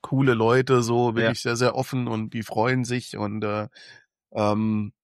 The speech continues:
Speaker 1: natürlich ist, hilft es immer dann, wenn du dann jemanden schon kennst da, der dich so ein bisschen da reinführen kann. Das ist auch klar, aber das sind wirklich offenherzige Leute. Ähm, letztes Mal, als ich in Detroit war, dann war ich nicht zum Spiel, war ich am Abend vorher nur,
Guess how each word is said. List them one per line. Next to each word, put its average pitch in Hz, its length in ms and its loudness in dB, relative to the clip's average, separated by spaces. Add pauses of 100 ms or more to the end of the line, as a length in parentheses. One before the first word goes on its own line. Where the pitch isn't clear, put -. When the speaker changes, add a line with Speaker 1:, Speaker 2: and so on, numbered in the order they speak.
(540)
Speaker 1:
natürlich 120 320 0
ist, 123 120 -4
hilft 135 240 0
es 113 100 -4
immer 127 260 0
dann, 117 180 0
wenn 117 160 2
du 123 60 -2
dann 113 200 0
jemanden 113 420 -2
schon 107 200 -4
kennst 131 420 -2
da, 131 200 4
der 117 100 0
dich 113 160 -4
so 117 80 -4
ein 117 60 -8
bisschen 113 260 -4
da 104 120 0
reinführen 139 560 -2
kann. 135 360 0 (420)
Das 107 140 -6
ist 101 120 -6
auch 123 280 2
klar, 139 420 4
aber 113 200 4
das 107 160 -4
sind 110 160 -8
wirklich 113 380 -6 (600)
offenherzige 120 680 0
Leute. 120 760 0
Ähm, 107 180 -2
letztes 117 260 -6
Mal, 117 160 -2
als 113 140 -4
ich - 80 -12
in 113 100 -4
Detroit 113 380 -6
war, 113 180 0
dann 107 300 -4
war 110 180 2
ich 107 120 -8
nicht 127 160 -6
zum 107 140 -8
Spiel, 123 360 -4
war 107 160 -2
ich 110 140 -8
am 107 120 -8
Abend 107 300 -4
vorher 120 300 -2
nur, 117 320 -2